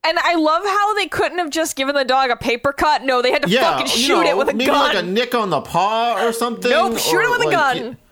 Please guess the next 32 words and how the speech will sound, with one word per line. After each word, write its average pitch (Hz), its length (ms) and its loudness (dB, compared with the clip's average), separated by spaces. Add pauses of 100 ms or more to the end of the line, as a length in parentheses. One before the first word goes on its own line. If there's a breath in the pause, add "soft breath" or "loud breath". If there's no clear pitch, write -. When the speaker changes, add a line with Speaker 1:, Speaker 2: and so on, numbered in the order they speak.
(100)
Speaker 2:
y-, - 180 -2 (140)
just 190 260 -2
straight 240 520 -2
to 214 140 0
the 196 120 0
handgun, 175 640 -2
just 139 160 -4
shooting 139 540 -2
it. 101 180 -2 (140)
Speaker 1:
I, 339 160 2
like, 523 260 0
couldn't 403 300 -2
stop 403 280 -2
laughing 262 540 0
because 339 240 -4
it 277 80 -2
was 302 180 -2
so 233 360 -2
ridiculous 277 880 -2
when 294 80 0
I 262 80 0
was 269 160 -4
reading 156 220 0
Speaker 2:
Yeah. - 100 -2
Speaker 1:
that 226 200 0
section. 254 360 -4
I 269 60 0
was 302 100 -2
like, 262 100 -2
"What 349 140 -4
the 554 120 0
fuck?" - 520 -4